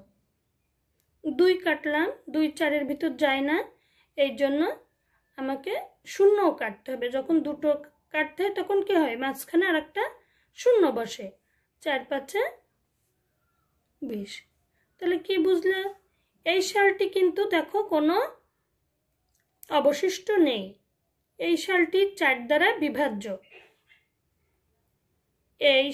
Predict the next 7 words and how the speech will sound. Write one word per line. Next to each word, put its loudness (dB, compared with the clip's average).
সালটি -2
বা 0
এই 0
বছরটি -4
অধিবর্ষ, 0
অধিবর্ষ। -2
তো -6